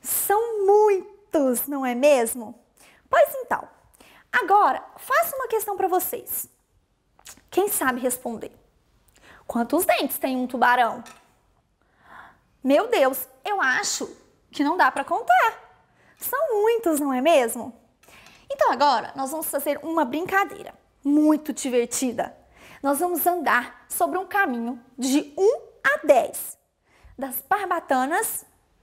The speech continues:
do tubarão. Vocês me ajudam a contar? Então vamos lá.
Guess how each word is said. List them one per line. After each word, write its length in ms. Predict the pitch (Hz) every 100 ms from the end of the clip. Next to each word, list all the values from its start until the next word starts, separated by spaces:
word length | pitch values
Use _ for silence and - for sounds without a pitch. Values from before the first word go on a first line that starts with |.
| _ _
do 220 | 254 233
tubarão. 440 | 233 247 320 466 - - _ - - -
Vocês 300 | 330 554 381
me 80 | 285
ajudam 360 | 269 269 240
a 60 | 254
contar? 680 | 254 269 403 277 - - _ _ _ -
Então 200 | 262 262
vamos 220 | 262 359
lá. 260 | 392 -